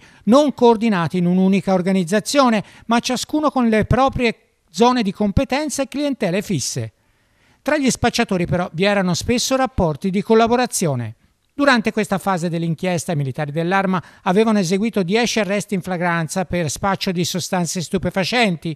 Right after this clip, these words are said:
uno per mandato di cattura internazionale e uno per resistenza e violenza a pubblico ufficiale. Inoltre erano stati denunciati tre soggetti e sequestrata sostanza stupefacente per un valore di quasi duecentomila euro.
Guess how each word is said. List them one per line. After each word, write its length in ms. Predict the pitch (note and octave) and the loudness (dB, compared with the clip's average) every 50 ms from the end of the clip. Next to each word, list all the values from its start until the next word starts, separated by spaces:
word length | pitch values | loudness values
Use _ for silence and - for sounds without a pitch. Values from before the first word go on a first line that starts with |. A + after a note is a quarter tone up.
| - - - - - - - | -10 -14 -20 -20 -20 -20 -2
uno 300 | - C#4 C#4+ C#4 C#4 C4+ | 4 6 6 6 6 4
per 200 | - - - G3 | 4 2 0 0
mandato 480 | F#3+ F#3+ G3 F#3+ F#3+ G3+ G#3 G3+ - G3 | 0 0 0 2 2 2 2 2 0 0
di 120 | F3 F3+ | -2 -2
cattura 360 | E3 - F3+ D#3 - F#3+ F#3+ F#3 | -2 -4 -6 -4 -2 -2 -2 -2
internazionale 720 | E3+ - G3+ F#3 A3 A#3 - - - C#4 D4 D#4 D#4 D#4 | -2 -4 -4 -2 -2 -2 -2 -2 -4 -4 -2 -2 0 0
e 20 | C#4+ | 0
uno 220 | C#4+ D4 C#4 B3+ | 2 2 0 2
per 160 | - - A3+ | 2 2 0
resistenza 760 | A3+ A#3+ G#3+ B3+ B3+ - - G#3 F#3 F3+ F3 D3+ - - G3+ A3+ | 2 0 0 -2 -4 -4 -2 -2 -2 -2 -2 -4 -2 -4 -4 -2
e 160 | C4 G#3 G3 | -2 -2 -2
violenza 460 | G3+ C#4 B3 G3+ E3 D3 C#3+ - F3+ | 0 0 0 0 0 -2 -4 -4 -6
a 20 | |
pubblico 440 | E3 - G#3 A3 G#3 A#3 A3+ - B3+ | -4 -4 -4 -2 0 -2 0 0 -2
ufficiale. 600 | A#3 - C4+ A#3 - - E3+ A#2 G#2 G#2 G#2+ - - _ _ _ _ _ _ _ _ _ - | -2 -2 -4 -6 -4 -4 -4 -4 -4 -6 -10 -12 -16 _ _ _ _ _ _ _ _ _ 0
Inoltre 400 | A3 C4 C#4 C4+ B3 - B3 B3+ | 2 4 4 2 2 0 0 0
erano 200 | A3+ G#3 G3 F3 | 2 2 0 0
stati 300 | - A3 G#3+ - G3+ F3+ | 0 -2 -2 -2 -2 0
denunciati 560 | G3 G3+ G3 G3+ F#3+ - - A3 G#3 G3+ F#3 | 0 2 2 2 0 0 -2 -2 -2 -2 -6
tre 200 | - G#3+ G#3+ B3 | -2 -2 -2 -2
soggetti 640 | - - A3 F3+ D3+ F#3 G3+ F#3+ E3 - - A3+ | 0 -2 -4 -4 -2 -2 -2 -2 -4 -4 -6 -6
e 60 | A#3+ | -6
sequestrata 640 | - - G3 D3+ E3+ D#3 - - G3+ F#3 - G3 E3+ | -4 -4 -6 -4 -4 -6 -4 -4 -6 -4 -4 -4 -4
sostanza 680 | C#3 - - G3 E3+ - - - A3 A#3 G3+ - G#3 F#3+ | -4 -4 -4 -4 -4 -4 -2 -2 0 0 0 -2 -4 -4
stupefacente 800 | - - A3+ G#3 E3+ A3 - A#3 - - B3+ C#4 C#4 - C4+ | -4 -2 -2 -2 -2 -2 -2 -2 -2 -2 -2 -4 -2 -4 -4
per 140 | G3+ A#3+ A3+ | -2 0 0
un 100 | A3 G3+ | 2 2
valore 300 | G3 G#3+ G#3+ A#3 C4 B3+ | 2 2 2 2 2 0
di 100 | F#3+ F#3 | -2 -4
quasi 420 | - - G#3+ G#3+ A3+ G#3 G3+ A3+ F3+ | -4 -2 0 0 0 0 -2 -4 -2
duecentomila 880 | E3 F#3 F#3+ D#3+ C3 G3 A#3+ B3 A#3 - C4 C4+ B3+ B3+ C4 C4 A3 C#3+ | -2 -2 -2 0 0 0 0 0 0 -2 -2 -2 0 0 0 0 0 0
euro. 340 | A#2 G#2+ G#2+ G#2+ G2+ G#2+ | -2 -4 -4 -6 -8 -10